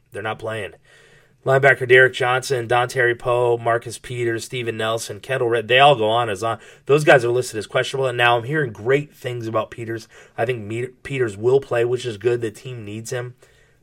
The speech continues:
but I don't think it's gonna be enough. I don't. The Broncos have had extra time to prepare for this game. That's a good thing from a betting standpoint. Broncos nine three and one against spread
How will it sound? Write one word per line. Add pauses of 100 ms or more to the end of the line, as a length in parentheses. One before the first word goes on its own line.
but
I
don't
think
it's
gonna
be
enough. (340)
I
don't. (920)
The
Broncos
have
had
extra
time (340)
to
prepare
for
this
game.
That's
a
good
thing
from
a
betting
standpoint. (320)
Broncos
nine
three
and
one
against
spread